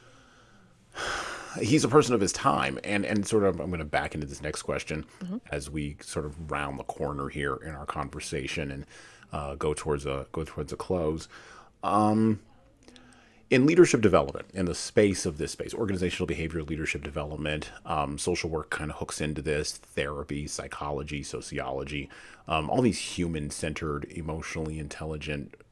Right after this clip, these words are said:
Speaker 1: uh, emotional intelligence-oriented kinds of fields, which were started by,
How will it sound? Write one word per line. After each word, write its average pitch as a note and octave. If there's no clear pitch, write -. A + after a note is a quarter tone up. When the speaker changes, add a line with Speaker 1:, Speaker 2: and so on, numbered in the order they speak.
Speaker 1:
uh, D2+
emotional E2
intelligence-oriented D2
kinds -
of -
fields, C2+
which -
were A#2
started E3
by, C#2+